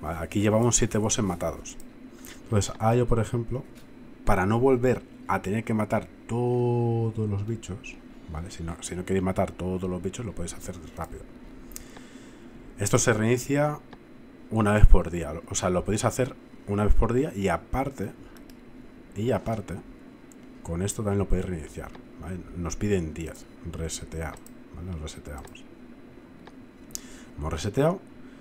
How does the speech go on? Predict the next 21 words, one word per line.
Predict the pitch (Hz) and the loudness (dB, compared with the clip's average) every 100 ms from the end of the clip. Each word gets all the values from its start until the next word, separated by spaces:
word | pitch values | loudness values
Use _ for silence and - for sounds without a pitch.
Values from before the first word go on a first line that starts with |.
| - | -12
aunque | - 87 - 90 | -4 -2 -2 -2
aún | 90 95 | 0 2
sigue | 104 92 | 4 4
quedando | 104 95 82 | 2 2 0
dieci-, | - 95 | -6 -8
dieciocho | 85 85 - 104 110 | -6 -6 -4 -2 0
horas, | 131 - | 4 4
pero | 107 120 | 4 -2
esto | - 120 | -4 -4
se | 117 | -4
ha | |
vuelto | 104 107 107 | -4 -4 -4
a | |
reini-, | 98 87 76 - | -4 -6 -8 -8
a | 85 | -8
re-, | 85 | -8
a | 85 | -6
resetear. | 82 - - - - - - - - - | -4 -6 -6 -10 -12 -12 -18 -20 -20 -20
Entonces, | - 113 107 - | -4 0 0 0
¿qué | 92 | -4
pasa? | 73 - | -4 -10